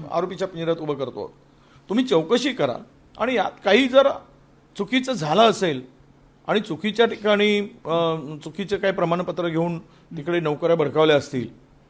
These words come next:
तर त्याच्यावर कारवाई करा. हे करताना मुख्यमंत्र्यांनी आदेश द्यावा, मग मी चौकशी करेल, तर मला वाटतं की या मंत्र्यांच्या काळात अधिक काही झालं असावं म्हणून ते घाबरत असतील आणि त्यालाही ते जबाबदार असतील. जर ते चौकशी करत नसतील तर तेवढेच ते दोषी आहेत,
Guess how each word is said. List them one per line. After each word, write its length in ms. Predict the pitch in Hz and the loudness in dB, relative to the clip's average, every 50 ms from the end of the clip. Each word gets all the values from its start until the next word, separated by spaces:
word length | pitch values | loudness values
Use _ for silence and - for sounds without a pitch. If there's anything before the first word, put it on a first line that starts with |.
| _ _ _ - | _ _ _ -16
तर 60 | - | -16
त्याच्यावर 360 | - - - 190 - 247 254 247 | -14 -14 -14 -4 -2 -2 -2 0
कारवाई 360 | - 240 226 247 277 294 254 | 4 4 6 6 6 6 4
करा. 200 | 208 180 147 135 - - - _ - | 2 0 -4 -4 -8 -16 -20 _ 2
हे 100 | 147 202 | 2 2
करताना 720 | 220 - 208 190 175 - - 233 220 208 196 170 170 196 247 - - - - _ | 4 6 4 4 4 4 2 2 2 4 4 4 4 2 0 -4 -14 -20 -20 _
मुख्यमंत्र्यांनी 600 | - 151 147 - 190 185 185 185 185 185 185 190 | -14 -14 -4 -4 -2 -2 -2 0 2 2 2 4
आदेश 300 | 190 170 170 170 185 175 | 6 4 4 4 2 2
द्यावा, 320 | 160 170 165 170 175 175 175 | 4 6 6 8 8 8 6
मग 140 | 165 170 180 | 4 2 0
मी 140 | 180 185 | 0 -2
चौकशी 400 | 180 - 175 165 160 180 156 180 | -2 -2 -2 -2 -2 -4 -4 -4
करेल, 460 | 170 170 175 165 175 170 156 160 160 - _ _ _ _ _ _ _ _ _ _ _ _ _ - | 0 2 4 4 4 2 0 -2 -8 -14 _ _ _ _ _ _ _ _ _ _ _ _ _ -14
तर 60 | - | -8
मला 240 | 208 170 175 190 220 | -4 0 4 4 4
वाटतं 480 | 214 208 214 220 214 214 202 196 196 - - - - _ _ _ _ _ _ _ _ _ _ _ - | 4 4 2 2 4 6 6 4 4 0 -6 -16 -20 _ _ _ _ _ _ _ _ _ _ _ -4
की 200 | 175 180 185 170 | -4 0 4 6
या 140 | 165 180 202 | 6 6 6
मंत्र्यांच्या 480 | 190 180 175 180 190 202 196 208 208 | 4 2 0 2 0 0 4 2 2
काळात 260 | 208 - 185 185 196 190 - | 4 4 4 4 4 4 2
अधिक 240 | 165 165 175 185 - | 0 0 0 0 2
काही 140 | - 196 196 | 2 2 4
झालं 220 | 170 143 147 170 | 4 4 6 8
असावं 380 | 180 180 170 196 185 185 185 185 | 8 8 8 6 6 6 6 4
म्हणून 220 | 175 170 180 185 | 4 0 0 0
ते 80 | 185 180 | -2 -2
घाबरत 260 | 156 143 147 151 165 | 0 2 4 4 4
असतील 280 | 147 131 - - 117 101 - - _ _ _ _ _ _ _ _ _ _ _ _ _ _ _ _ _ - | 2 0 -6 -8 -12 -12 -14 -16 _ _ _ _ _ _ _ _ _ _ _ _ _ _ _ _ _ -8
आणि 120 | 143 160 175 | -6 -4 2
त्यालाही 400 | 175 170 180 196 208 208 208 175 | 6 8 10 10 8 8 2 0
ते 100 | 202 185 | 0 4
जबाबदार 400 | 185 180 170 170 165 160 151 143 | 6 6 6 6 6 4 4 4
असतील. 300 | 127 - - - 117 120 | 0 -4 -10 -18 -8 2
जर 200 | 139 165 190 190 196 - | 4 6 6 4 4 -4
ते 80 | 202 | -6
चौकशी 400 | 190 - 185 165 151 190 165 196 | -4 -2 -4 -4 -4 -4 -6 -4
करत 200 | 196 196 185 190 185 | -4 -2 -2 -2 -2
नसतील 260 | 180 175 - 190 185 | -4 -6 -6 -4 -6
तर 60 | 190 | -6
तेवढेच 400 | 185 185 175 175 190 208 196 - | -6 -2 0 4 4 4 4 4
ते 60 | - 220 | 0 4
दोषी 300 | 208 208 196 - 208 196 | 4 4 4 4 0 0
आहेत, 160 | 165 123 | 0 0